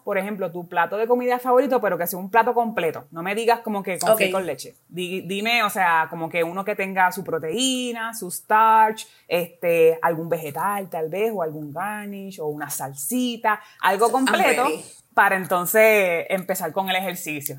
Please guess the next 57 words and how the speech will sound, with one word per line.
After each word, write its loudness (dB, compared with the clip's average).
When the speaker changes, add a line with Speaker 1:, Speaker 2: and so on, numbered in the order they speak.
Speaker 1:
Dime, -2
cuéntame, 0
Denise, -8
¿cuál 2
es 2
Speaker 2:
Bueno. 0
Speaker 1:
tu -2
plato 0
de 0
comida 0
favorito 2
o 2
cuál 2
quieres 0
utilizar -2
para -2
este -14
ejercicio? -14
Speaker 2:
Bueno, 2
el -4
que 0
quiero -2
utilizar, 0
porque -2
es -6
el, -4
el -6
que -4
Speaker 1:
Dale. 2
Speaker 2:
tengo -2
antojo -6
para 0
hoy. -6
Speaker 1:
Dale. -6
Speaker 2:
Pues 0
tú -6
sabes -2
que -6
yo -4
a -4
veces -8
me -10
pongo, -6
yo -6
como -8
por -6
antojo -4
a -6
veces. -10
Está -4
mal, -2
no -4
hagan -4
Speaker 1:
Dale. -4
Speaker 2:
eso. -8
Pero 0
yo, -2